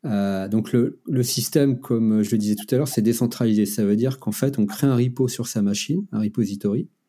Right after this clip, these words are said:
dans lequel on va mettre nos, nos sources. Euh, dans ce repo, on va avoir une branche principale qui s'appelait historiquement la master, mais je crois que ça a changé de nom avec le Black Lives Matter,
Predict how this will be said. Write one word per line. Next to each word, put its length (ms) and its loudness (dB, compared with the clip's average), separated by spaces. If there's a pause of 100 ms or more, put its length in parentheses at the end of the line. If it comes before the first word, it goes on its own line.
(800)
dans 100 0
lequel 280 2
on 80 2
va 160 2
mettre 260 2
nos, 300 0
nos 120 -4
sources. 500 -4 (600)
Euh, 640 0 (380)
dans 120 4
ce 140 0
repo, 480 4
on 120 4
va 100 4
avoir 260 4
une 80 4
branche 260 2
principale 840 0
qui 240 -8
s'appelait 800 -2
historiquement 560 2
la 120 4
master, 760 0 (680)
mais 60 -4
je 80 -4
crois 120 0
que 60 -4
ça 120 0
a 60 2
changé 360 2
de 60 4
nom 280 4
avec 360 -2
le 420 -2
Black 300 -4
Lives 220 -2
Matter, 340 0